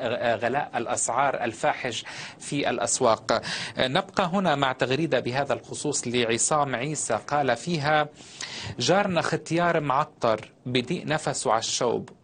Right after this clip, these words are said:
وما بيقدر يقعد ببيته من دون مروحة، وكل ما تنقطع الكهرباء بينزل يقعد على الرصيف ليتنفس شوي،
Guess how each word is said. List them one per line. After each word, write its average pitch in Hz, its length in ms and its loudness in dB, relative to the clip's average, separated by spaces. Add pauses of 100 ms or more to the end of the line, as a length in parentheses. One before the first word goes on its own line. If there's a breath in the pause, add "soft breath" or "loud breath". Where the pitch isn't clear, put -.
وما 139 180 0
بيقدر 135 460 0
يقعد 131 360 0
ببيته 143 680 -2
من 127 220 -4
دون 156 240 -4
مروحة، 110 600 2 (500 loud breath)
وكل 147 240 2
ما 151 120 2
تنقطع 147 460 0
الكهرباء 147 840 0
بينزل 143 520 0
يقعد 135 260 0
على 127 160 2
الرصيف 135 480 0
ليتنفس 143 680 -2
شوي، 104 460 0